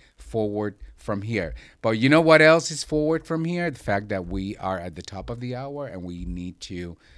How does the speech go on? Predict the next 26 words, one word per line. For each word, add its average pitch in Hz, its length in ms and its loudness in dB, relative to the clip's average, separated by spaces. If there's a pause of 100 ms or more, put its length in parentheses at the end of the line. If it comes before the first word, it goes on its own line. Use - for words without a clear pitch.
(200)
complete 95 400 -10
today's 87 280 -10
show. 101 220 -8
It's 92 160 -8
really 104 460 -4
amazing. 92 760 -6 (100)
Um, 85 460 -10 (640)
I, 90 320 -10
again, 98 320 -6
I 87 80 -6
love 90 420 -4
listening 92 560 -8
to, 87 460 -10 (320)
to - 120 -10
your 85 180 -10
practice 123 580 -6
and, 87 340 -10
you 101 140 -12
know, 85 180 -12
sharing 90 380 -8
that 85 180 -10
with 82 240 -12
our, 82 260 -10 (360)
uh, 107 260 -8
our 90 240 -10
audience. 135 600 4